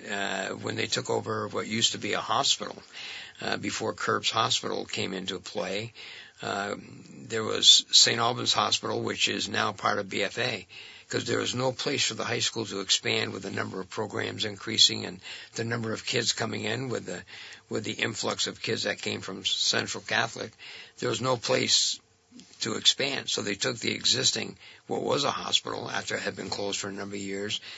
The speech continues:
renovated that and turned it into what is now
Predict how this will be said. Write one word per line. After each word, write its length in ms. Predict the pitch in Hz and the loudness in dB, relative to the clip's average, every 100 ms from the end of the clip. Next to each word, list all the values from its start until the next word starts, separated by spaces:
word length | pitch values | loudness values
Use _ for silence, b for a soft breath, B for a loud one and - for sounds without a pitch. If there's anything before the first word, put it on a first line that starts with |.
| B B B - | B B B 2
renovated 600 | 131 143 127 127 117 110 | 4 4 4 2 2 2
that 360 | 113 117 - | 2 2 0
and 160 | 107 104 | -4 0
turned 280 | - 110 107 | 0 0 -2
it 120 | 107 | -4
into 600 | 110 101 110 107 104 104 B B B B B - _ _ _ - 185 | -4 -2 -2 -2 -4 -8 B B B B B -20 _ _ _ -10 0
what 160 | 117 | 2
is 160 | 117 - | 2 2
now 440 | 113 113 110 110 | 2 2 2 0